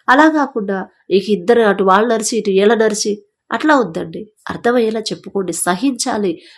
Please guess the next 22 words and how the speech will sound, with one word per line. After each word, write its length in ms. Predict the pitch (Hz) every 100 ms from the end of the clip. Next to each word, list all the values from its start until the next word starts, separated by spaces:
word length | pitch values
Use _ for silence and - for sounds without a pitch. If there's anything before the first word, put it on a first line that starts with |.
| -
మనం 200 | 190 196
ఎంత 420 | 185 107 190 220
సహిస్తే 680 | 262 233 208 269 269 220 240
అంత 440 | 240 180 202 -
మంచిది. 680 | 240 208 202 - 240 190 - _ _ -
తండ్రి 240 | 214 247
సహించి 540 | 277 - 214 311 302 -
చూపించాడు. 840 | - 339 359 359 294 262 202 160 - _ _ _ _ _ _ -
తండ్రి 360 | 226 277 254
ఏ 160 | 190 262
తప్పు 320 | 269 277 -
చేయలేదు, 500 | 277 254 220 214 202 -
అయినా 400 | 202 247 277 320
సరే 300 | 311 269 220
ఎంత 340 | 190 214 - 226
దూషించారు, 760 | 185 208 240 226 190 208 202
ఎంత 400 | 214 180 214 - 240 - - - -
హింసించారు, 880 | 247 226 - 302 226 - 202 214 214
అసలు 220 | 202 214 190
ఎంత 200 | 185 220
ఘోరంగా 600 | 175 208 208 269 247 262
ప్రవర్తించారు, 720 | - 214 214 220 190 202